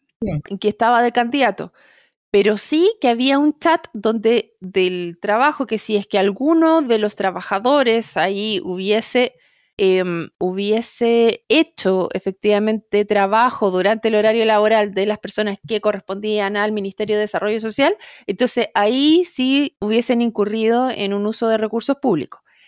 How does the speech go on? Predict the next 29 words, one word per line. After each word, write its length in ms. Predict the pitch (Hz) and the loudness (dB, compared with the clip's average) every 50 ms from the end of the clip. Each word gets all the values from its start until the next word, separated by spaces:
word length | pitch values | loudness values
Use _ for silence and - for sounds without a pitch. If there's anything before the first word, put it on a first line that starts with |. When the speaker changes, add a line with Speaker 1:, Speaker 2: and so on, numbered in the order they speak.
| _ _ _ _ _ | _ _ _ _ _
Speaker 2:
Esto 240 | - 339 339 - 392 | -4 -2 0 2 2
llegó 320 | 349 320 302 277 302 320 330 | 4 4 2 2 2 2 2
después 680 | 320 294 - - - 294 302 349 381 - - - - _ | 2 0 -2 -6 -6 -4 -2 -2 -4 -6 -10 -14 -6 _
al, 320 | - 254 269 302 339 - - _ _ | 0 0 2 0 0 -4 -6 _ _
em, 720 | 226 214 208 202 208 214 208 202 190 190 185 185 185 196 - _ _ _ _ | -6 -4 -4 -4 -2 -2 -4 -4 -4 -6 -6 -8 -8 -10 -14 _ _ _ _
llegó 280 | 214 214 214 226 226 240 | -4 -4 -2 0 0 2
a 60 | 302 | 2
la 100 | 339 320 | 0 0
fiscalía, 760 | - 294 - - 202 185 214 294 339 254 170 165 170 - _ _ - - - - _ _ | -4 -8 -8 -6 -6 -4 -2 0 0 0 -2 -4 -8 -14 _ _ -8 -8 -8 -14 _ _
hubo 120 | 220 247 | 0 2
una 160 | 277 277 269 | 2 2 0
querella, 580 | - 226 208 233 311 294 233 180 143 - - - _ _ _ _ _ _ | 0 0 2 2 2 2 0 -2 -6 -8 -10 -16 _ _ _ _ _ _
pero 140 | _ - 196 | _ -4 -2
¿sabes 200 | - - 165 - | 0 -2 -2 0
qué? 120 | - 302 - | 2 2 2
No 100 | 254 269 | 4 2
Speaker 1:
Sí. 40 | |
Speaker 2:
pude 260 | 202 208 233 233 233 262 | 2 2 2 2 2 0
encontrar 580 | 277 - 285 277 254 - 277 269 277 311 359 403 - _ _ | 0 0 -2 -2 -2 0 0 2 2 2 2 0 -4 _ _
qué 100 | - 294 | 2 2
había 240 | 302 320 330 359 370 | 4 6 4 4 4
pasado 320 | 330 339 311 - 320 330 339 | 4 2 2 2 2 4 2
después 220 | 330 330 349 339 - | 2 0 -2 -2 -2
con 140 | - 349 | -2 -4
este 200 | 349 349 - 349 | -4 -2 -4 -6
caso. 300 | 330 - 349 - - 294 277 - _ | -4 -4 -6 -6 -6 -12 -16 -12 _
Speaker 1:
No, 320 | - 247 294 320 330 330 - | 2 2 4 4 2 -2 0
quedó 720 | - 277 269 277 277 285 285 285 277 277 269 269 254 - - | 0 2 4 4 6 6 6 6 6 6 6 6 4 4 2
ahí 260 | 247 269 285 359 415 | 2 4 4 2 0